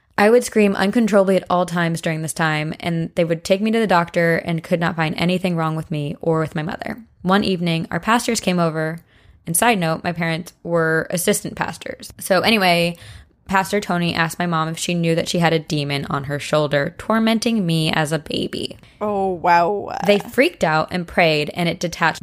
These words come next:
Speaker 1: from my mother, and the demon left the house. Now,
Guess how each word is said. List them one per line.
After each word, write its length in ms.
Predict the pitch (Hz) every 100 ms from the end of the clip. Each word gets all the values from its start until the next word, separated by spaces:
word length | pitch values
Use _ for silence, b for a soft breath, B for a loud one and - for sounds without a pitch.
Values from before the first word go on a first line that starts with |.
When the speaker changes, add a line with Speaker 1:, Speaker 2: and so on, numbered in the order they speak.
| 165
Speaker 1:
from 180 | 180 170
my 140 | 175
mother, 320 | 175 151 147 -
and 140 | 170
the 40 |
demon 380 | 170 254 277 262
left 300 | 196 160 -
the 80 | -
house. 420 | 147 - - - _ _ _ _ _ _ B B B
Now, 340 | 208 185 -